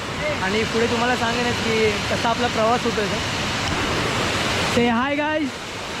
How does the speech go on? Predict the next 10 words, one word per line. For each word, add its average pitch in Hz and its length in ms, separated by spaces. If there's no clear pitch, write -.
हात 202 180
हलव. 202 320
हा, 185 180
चला. 196 280
Finally 233 260
मित्रांनो, 220 340
आपण 208 240
एका 208 240
पॉईंटवरती 202 500
पोहोचलो. 170 300